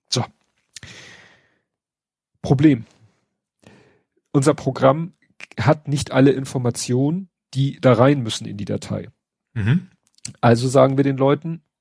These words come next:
Speaker 1: ihr müsst hinterher, den Kunden, ihr müsst hinterher die Datei noch bearbeiten, um noch die Informationen nachzutragen, die, äh, die wir euch nicht liefern können.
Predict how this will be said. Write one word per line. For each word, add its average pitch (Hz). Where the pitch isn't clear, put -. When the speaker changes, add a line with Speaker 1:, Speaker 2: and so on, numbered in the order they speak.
Speaker 1:
ihr 139
müsst 127
hinterher, 139
den 131
Kunden, 147
ihr 135
müsst 123
hinterher 135
die 135
Datei 123
noch 120
bearbeiten, 139
um 135
noch 135
die 143
Informationen 147
nachzutragen, 143
die, 139
äh, 135
die 131
wir 147
euch 135
nicht 135
liefern 143
können. 139